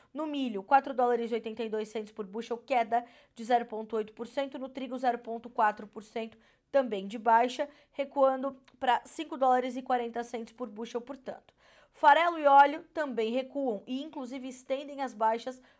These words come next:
da última sexta-feira, que foram bastante agressivas,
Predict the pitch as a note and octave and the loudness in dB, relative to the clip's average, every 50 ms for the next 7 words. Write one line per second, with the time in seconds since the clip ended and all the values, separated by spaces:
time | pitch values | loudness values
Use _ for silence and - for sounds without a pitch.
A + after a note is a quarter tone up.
0 | _ - G3 B3 A#3+ B3+ C4 B3+ B3+ B3+ A#3 A#3+ A#3+ - A#3 - - A3+ - - | _ -2 4 4 6 6 4 2 -4 -10 -10 -10 -8 -10 -10 -10 -10 -8 -6 -6
1 | A#3+ B3 B3+ B3+ C#4+ C4+ - - B3+ B3+ B3+ C4+ C4 B3+ C4 C4 C4 B3 A#3 A#3+ | -6 -6 -6 -8 -10 -12 -2 4 4 6 6 4 2 -2 -4 -4 -6 -10 -10 -10
2 | B3 A#3 A#3+ B3+ B3+ B3+ - B3 B3 A#3 C4 B3+ B3+ | -8 -8 -8 -8 -10 -10 -10 -8 -6 -6 -6 -6 -8